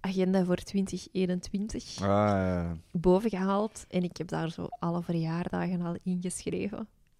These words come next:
Speaker 1: die
Speaker 2: Oh.
Speaker 1: belangrijk waren.
Speaker 2: Zalig.
Speaker 1: En mijn naam.
Speaker 2: <laughs>
Speaker 1: En daar word ik echt gelukkig van.
Speaker 2: Het ding
Speaker 1: Zo
Speaker 2: is,
Speaker 1: het
Speaker 2: ik s-,
Speaker 1: moment.
Speaker 2: ja.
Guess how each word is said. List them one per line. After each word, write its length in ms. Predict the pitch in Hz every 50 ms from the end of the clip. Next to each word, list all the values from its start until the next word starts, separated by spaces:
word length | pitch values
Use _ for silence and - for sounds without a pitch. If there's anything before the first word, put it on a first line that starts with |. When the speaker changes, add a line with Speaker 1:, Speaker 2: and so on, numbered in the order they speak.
| _ -
Speaker 1:
die 140 | - 214 196
Speaker 2:
Oh. 60 | -
Speaker 1:
belangrijk 500 | 175 175 180 190 196 208 208 220 - -
waren. 420 | 220 208 220 233 240 262 294 302 - - _ _ _ - - - - - - - -
Speaker 2:
Zalig. 180 | - - - 196 185 185
Speaker 1:
En 120 | 185 185
mijn 140 | 175 180 170
naam. 340 | 165 160 170 175 196 247 269 - - - - - - 392 - - - 554 - - -
Speaker 2:
<laughs> 140 | - 143 131 - - - 156 170 - - - - 403 440 - - - 392 466
Speaker 1:
En 140 | - 254 247
daar 200 | 254 254 247 247
word 300 | 240 254 254 247 - -
ik 120 | 220 - -
echt 220 | - 220 - - -
gelukkig 440 | - 285 254 233 - - 214 190 -
van. 240 | - - 185 185 202
Speaker 2:
Het 100 | 214 -
ding 120 | - 131
Speaker 1:
Zo 60 | - 147
Speaker 2:
is, 60 | 165
Speaker 1:
het 60 | - 208
Speaker 2:
ik 60 | -
s-, 80 | - -
Speaker 1:
moment. 360 | 220 214 196 196 208 226 254
Speaker 2:
ja. 420 | 117 110 110 110 107 107 107 110